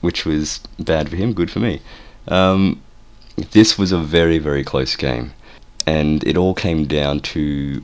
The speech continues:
Rowan not realizing what was going on right at the end. He'd taken down a couple of my units. I've kicked his giant and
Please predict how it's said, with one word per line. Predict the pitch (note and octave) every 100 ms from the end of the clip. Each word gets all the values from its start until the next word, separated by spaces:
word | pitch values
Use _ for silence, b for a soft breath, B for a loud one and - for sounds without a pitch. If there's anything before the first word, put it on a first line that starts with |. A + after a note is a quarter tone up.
| -
Rowan | E2 D#2+ D#2+
not | D#2 D2+ -
realizing | D2 D2+ D2+ D2 C#2+ C#2+ D2 C#2+ C#2+ C#2 - - - -
what | - D2+ D2+ - - - -
was | D2+ D2+
going | D2+ C#2+ C#2+
on | C#2 C2+ C2+
right | C#2+ C#2+
at | D2
the | D2 D2+
end. | F#2 C3+ - B B B
He'd | - D2+ C#2 -
taken | - G2+ -
down | F2 E2 D#2+ D#2
a |
couple | D2+ D#2 D#2
of | D2
my | D2+
units. | C#2+ D2 D2 C#2
I've | C#2+ C#2 - - - - -
kicked | F2 -
his | - - D#2 D2+ D2 D2 - -
giant | - D#2 D2 C#2+ D2 C#2+
and | C#2 C2+ C2+